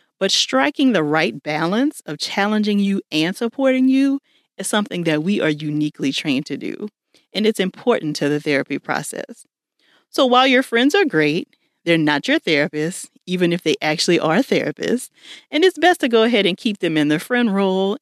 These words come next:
and let your therapist actually do their jobs. Question number five is, "Am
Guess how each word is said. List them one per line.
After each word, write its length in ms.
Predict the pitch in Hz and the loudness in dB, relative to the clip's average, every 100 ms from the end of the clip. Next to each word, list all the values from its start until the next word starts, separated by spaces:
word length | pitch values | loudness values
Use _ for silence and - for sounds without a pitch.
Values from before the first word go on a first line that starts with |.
| - | -6
and 180 | 160 | -2
let 180 | 160 151 | -2 0
your 120 | 147 | -2
therapist 580 | 151 196 170 156 139 147 | 0 0 0 0 -4 -4
actually 400 | - 143 - 139 | -6 -6 -4 -6
do 160 | 143 135 | -4 -6
their 240 | - 67 | -6 -6
jobs. 520 | - 50 - - - _ _ _ _ _ _ _ | -6 -8 -12 -20 -20 _ _ _ _ _ _ _
Question 360 | - - 285 262 | 0 2 2 2
number 300 | 262 311 381 | 2 2 0
five 540 | 180 156 151 151 160 208 _ _ _ _ _ | 0 -2 0 -2 -2 -4 _ _ _ _ _
is, 140 | 175 185 - | -8 -6 -2
"Am 160 | 359 | -2